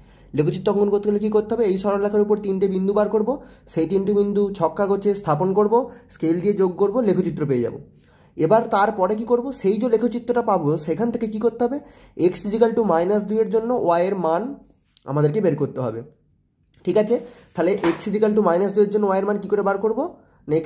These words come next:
is equal to মাইনাস দুই বিন্দুতে যাবো, x অক্ষ বরাবর দুদিকে বাম, বাম ঘর, দুদিকে, দুদিকে বা-, বাঁ দিকে দু ঘর যাবো। x is equal to মাইনাস টু মানে x অক্ষ বরাবর বাঁ দিকে দু ঘর যাবো, দিয়ে ওই ঘরটাতে আমি একটা লম্ব করে সরলরেখা টানবো,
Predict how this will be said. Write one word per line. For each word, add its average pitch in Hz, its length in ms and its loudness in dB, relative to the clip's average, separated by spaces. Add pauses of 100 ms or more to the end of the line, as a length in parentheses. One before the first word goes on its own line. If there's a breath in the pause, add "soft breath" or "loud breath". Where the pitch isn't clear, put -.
is 185 80 -2
equal 196 200 0
to 202 120 4
মাইনাস 175 320 2
দুই 196 160 -2
বিন্দুতে 190 360 0
যাবো, 165 140 2 (140)
x - 20 -10 (120)
অক্ষ 175 140 -6
বরাবর 185 300 4
দুদিকে 170 320 0
বাম, 160 100 2 (200)
বাম 151 200 0
ঘর, 180 200 2
দুদিকে, 160 240 -4 (520)
দুদিকে 147 320 -2
বা-, 147 220 0
বাঁ 139 160 4
দিকে 143 220 0
দু 156 120 -2
ঘর 180 180 6
যাবো। 170 140 0 (440 loud breath)
x - 80 -6
is 175 80 -2
equal 180 180 0
to 190 100 -2
মাইনাস 165 260 0
টু 202 100 -2
মানে 208 100 0 (120)
x 151 40 -8 (100)
অক্ষ - 160 -8
বরাবর 185 280 2
বাঁ 156 140 2
দিকে 151 200 0
দু 151 120 2
ঘর 175 160 2
যাবো, 175 140 0 (600 soft breath)
দিয়ে 185 340 2 (560 loud breath)
ওই 190 140 4
ঘরটাতে 202 380 0
আমি 214 140 2
একটা 220 180 -2
লম্ব 175 260 2
করে 190 100 -2 (100)
সরলরেখা 151 380 -2
টানবো, 113 220 -6